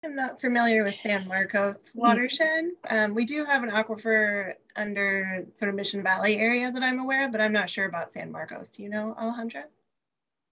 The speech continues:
Speaker 2: No, I don't know about San Marcos. And in regards to, uh, you know, City of San Diego, I would encourage you to go to the, uh, city's website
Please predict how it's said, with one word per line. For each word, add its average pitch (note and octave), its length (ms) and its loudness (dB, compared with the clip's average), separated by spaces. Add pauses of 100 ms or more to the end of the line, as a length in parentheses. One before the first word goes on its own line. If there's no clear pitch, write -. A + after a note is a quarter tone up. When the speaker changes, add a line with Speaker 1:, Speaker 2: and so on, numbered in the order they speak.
(1500)
Speaker 2:
No, A#3 200 6
I A#3 220 4
don't B3 260 4
know C#4+ 140 4
about B3 320 0
San G#3+ 240 4
Marcos. G3 760 2 (140)
And F#3+ 460 0 (420)
in G#3+ 180 6
regards G3 640 4 (140)
to, F#3 500 4 (120)
uh, E3+ 420 -4 (400)
you G3 60 4
know, F#3 180 6
City F#3+ 400 4
of F3+ 180 2
San F3+ 240 0
Diego, F#3 760 2
I F3 160 0
would E3+ 120 -2
encourage F3 420 -2
you F3 220 4
to - 160 -8
go E3+ 240 2
to F3+ 240 -2
the, E3+ 260 -2
uh, E3 280 -2 (520)
city's G#3+ 340 6
website A#3+ 560 2